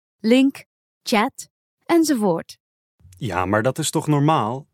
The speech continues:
Speaker 2: Al eeuwen lenen talen woorden van elkaar. Soms verdwijnen die woorden weer na een tijdje of krijgen een eigen versie in de nieuwe taal. Het Nederlands is gewoon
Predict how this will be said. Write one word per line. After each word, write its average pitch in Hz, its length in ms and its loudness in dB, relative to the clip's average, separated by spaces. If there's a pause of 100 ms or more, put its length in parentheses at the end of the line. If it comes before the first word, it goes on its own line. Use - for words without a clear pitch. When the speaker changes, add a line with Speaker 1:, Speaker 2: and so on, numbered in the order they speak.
(120)
Speaker 2:
Al 131 240 -2
eeuwen 175 400 2
lenen 143 400 0
talen 156 380 -2
woorden 101 340 -2
van 90 140 -4
elkaar. 80 500 -8 (520)
Soms 226 340 -2
verdwijnen 147 520 -2
die 117 140 -4
woorden 151 360 -2
weer 147 260 0
na 120 180 -2
een 92 120 -6
tijdje 151 600 -4
of 208 400 -4
krijgen 170 460 -4
een 165 100 -4
eigen 107 320 -6
versie 123 400 -4
in 147 120 -2
de 165 80 0
nieuwe 202 260 0
taal. 80 360 -8 (380)
Het 180 140 -4
Nederlands 196 480 0
is 160 120 -6
gewoon 156 420 -2